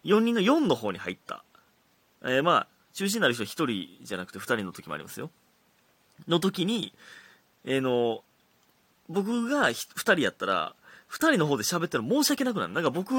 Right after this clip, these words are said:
の声がたまたま、なんか、ええ感じに六人に伝わらんくて、隣の人だけが聞いてたみたいな。で、隣の人が反応してくれて、あの、こうやんな、みたいな。で、でもあっちで四人ではまた、えー、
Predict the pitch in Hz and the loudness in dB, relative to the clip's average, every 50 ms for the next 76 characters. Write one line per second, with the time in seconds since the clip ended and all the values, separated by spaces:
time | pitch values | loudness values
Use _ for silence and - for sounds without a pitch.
0 | 269 277 285 311 277 - 170 165 143 131 - - 247 269 269 262 269 254 254 254 | 0 0 -2 -4 -2 2 2 4 4 2 0 -2 0 0 2 2 2 2 4 4
1 | 185 104 - - - - - - - - - - - 135 135 117 110 90 80 - | 2 2 0 -4 -12 -16 -14 -14 -16 -16 -14 -6 -4 -2 2 4 4 4 4 2
2 | - _ _ _ _ _ _ _ _ _ _ _ _ - 202 233 226 240 233 233 | -2 _ _ _ _ _ _ _ _ _ _ _ _ 4 4 4 6 6 4 4
3 | 240 240 220 196 233 233 - 269 247 202 139 110 - - - 120 127 135 147 139 | 4 4 6 4 4 4 4 2 2 2 0 -2 -2 2 4 4 6 4 4 0
4 | - - 98 95 - - 269 294 - 294 277 262 254 - - 147 110 107 104 - | -4 -4 -4 -4 -2 2 4 4 4 4 4 0 0 -2 -2 -2 -2 -2 -2 0
5 | 117 117 113 - - 110 101 - - 90 87 - - - - - 185 240 220 - | -2 -2 -2 -2 -6 -8 -8 -8 -12 -14 -14 -14 -18 -16 -8 -4 0 0 0 -2
6 | - - - - 180 170 175 180 175 170 175 - - 131 113 117 120 120 120 120 | -4 -14 -10 -6 -2 0 2 2 2 0 -2 -2 -2 -2 -2 0 -2 -2 -4 -4
7 | 117 - 135 123 123 107 - - 139 143 135 107 - - - - - - - - | -4 -4 -2 0 -2 -2 0 2 2 4 4 2 0 -2 -8 -16 -16 -14 -6 -4
8 | 110 113 110 107 104 101 101 98 95 92 101 - - - - - - - 120 110 | -2 -2 0 0 -2 0 -2 -2 -4 -6 -8 -12 -18 -20 -20 -20 -12 -4 -2 -2
9 | 98 92 98 123 147 135 113 104 - 87 85 85 87 90 - - _ _ _ _ | 0 0 2 2 2 2 0 -2 -2 -4 -4 -4 -6 -8 -10 -12 _ _ _ _
10 | _ _ _ _ _ - 185 220 220 180 247 233 196 139 95 - 156 156 - 196 | _ _ _ _ _ -6 -2 -2 2 2 4 4 4 2 4 2 0 0 0 -2
11 | 165 139 147 165 180 180 165 139 123 131 127 120 127 135 - 113 95 - - - | 2 4 4 4 4 2 0 2 4 4 4 4 2 0 0 0 -2 -2 -4 -16
12 | - - - - - 117 117 113 110 101 98 95 98 104 110 113 113 113 | -16 -16 -8 -4 -2 0 2 2 2 0 0 -2 -4 -6 -6 -6 -8 -10